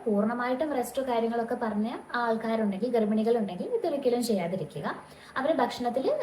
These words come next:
ഏ, ചേഞ്ചസ് ഒക്കെ വരുത്തുക. പിന്നെ ഫൈബർ റിച്ച് ആയിട്ടുള്ള ഭക്ഷണങ്ങൾ, അതായത്, ആ, ധാരാളം പഴങ്ങളും പച്ചക്കറികളും ഹോൾ ഗ്രെയിൻസ്, ആ, തവിട് കളയാത്ത ധാന്യങ്ങൾ, അതായത് നമ്മുടെ ബ്രൗൺ റൈസ് അല്ലെങ്കിൽ, ആ, ഓട്സ്, ഇത്തരത്തിലുള്ള ക-,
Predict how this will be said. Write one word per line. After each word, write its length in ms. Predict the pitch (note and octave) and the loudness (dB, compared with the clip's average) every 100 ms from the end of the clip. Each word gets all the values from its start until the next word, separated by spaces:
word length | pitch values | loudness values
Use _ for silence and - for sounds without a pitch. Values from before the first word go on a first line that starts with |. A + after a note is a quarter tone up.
| - | 0
ഏ, 100 | A#3+ | 2
ചേഞ്ചസ് 440 | A3+ A3 A3 G#3+ | 4 4 4 0
ഒക്കെ 140 | G#3+ D#4+ | -2 0
വരുത്തുക. 640 | D4 G#3 - - - - - - | 0 0 -4 -8 -14 -20 -20 -12
പിന്നെ 240 | C#4 C4+ E4 | -6 -2 0
ഫൈബർ 360 | - A#3+ B3 | 4 4 6
റിച്ച് 240 | B3+ A3 A#3 | 4 2 2
ആയിട്ടുള്ള 260 | G3+ G3 | 0 2
ഭക്ഷണങ്ങൾ, 480 | G#3+ F3+ - G#3 E3+ | -2 -2 -4 -2 -2
അതായത്, 480 | E3 - G3 E3+ A4 - - - - | -4 -4 -4 -4 -8 -10 -16 -10 -4
ആ, 160 | F#3+ | -2
ധാരാളം 440 | F#3+ G#3 G3+ A3 A3+ | 2 2 2 2 2
പഴങ്ങളും 460 | G#3 F#3+ F#3+ G#3+ | 0 -2 0 0
പച്ചക്കറികളും 680 | A3 G3+ G3 G3 E3+ F#3 C4+ | 0 -2 -2 -2 -2 -4 -6
ഹോൾ 260 | - A#3+ A#3+ | 2 4 6
ഗ്രെയിൻസ്, 400 | A3 E3+ D#3+ D#3 - - - - | 4 2 -4 -8 -12 -18 -10 -4
ആ, 220 | F#3+ G3 | 0 2
തവിട് 240 | A#3 A#3 | 6 6
കളയാത്ത 400 | B3 A3 F#3+ F#3+ | 6 4 2 2
ധാന്യങ്ങൾ, 440 | G#3+ F#3+ E3+ F3 E3 | 0 0 -2 -4 -4
അതായത് 240 | E3+ F#3 | -2 0
നമ്മുടെ 200 | G3+ G3 | 0 0
ബ്രൗൺ 480 | G3 E3+ F#3 G3 G3 | -2 -2 0 2 2
റൈസ് 500 | E3+ D#3+ - D#3 D#3 - - - | 0 -4 -2 -4 -4 -10 -16 -6
അല്ലെങ്കിൽ, 400 | F#3+ F#3+ F#3 F3+ | -2 -2 -2 0
ആ, 460 | F3 E3+ - F3+ E3 | 0 -2 -2 -4 2
ഓട്സ്, 420 | G3 G3+ A3 - | 6 6 6 2
ഇത്തരത്തിലുള്ള 640 | E3 D#3 A3 B3+ B3+ A#3+ A#3 | 0 2 0 0 2 2 2
ക-, 240 | A3+ - | 0 -6